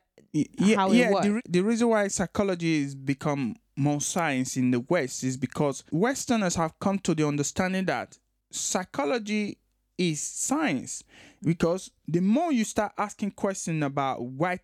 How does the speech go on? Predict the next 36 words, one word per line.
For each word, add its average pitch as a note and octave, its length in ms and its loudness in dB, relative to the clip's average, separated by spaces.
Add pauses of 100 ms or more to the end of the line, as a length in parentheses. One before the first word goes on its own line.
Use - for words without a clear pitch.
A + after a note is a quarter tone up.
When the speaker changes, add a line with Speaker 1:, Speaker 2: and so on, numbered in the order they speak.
Speaker 1:
things D#3+ 280 -2 (240)
work D#3+ 340 -2
the C3+ 80 0
way D3 200 2
they C3 160 0
worked C#3 480 -2
or - 140 2
Speaker 2:
Mm. G3+ 60 4
Speaker 1:
why F3 140 2
things F3 300 -4
are C3+ 200 0
the C3+ 120 -2
way C#3+ 180 0
they C3 180 0
are, D3 240 0 (420)
the D3+ 100 4
more A3+ 220 4
you F#3+ 180 4
are D#3 200 0
becoming D#3+ 540 0
scientists. - 840 -4
Speaker 2:
Mm, F#3+ 320 -6 (420)
mm. E3+ 220 -8 (160)
Speaker 1:
You E3 80 -2
see? B3 280 0 (140)
Speaker 2:
Mm. G3 180 -6
Speaker 1:
Because G3 300 -2
if G4 220 -2
you A#3+ 120 -2
understand G#3 480 -2
how G3+ 200 -2
things - 560 -4
work D3 480 0
or D#3 140 2
how G3 100 0
things G3 300 -2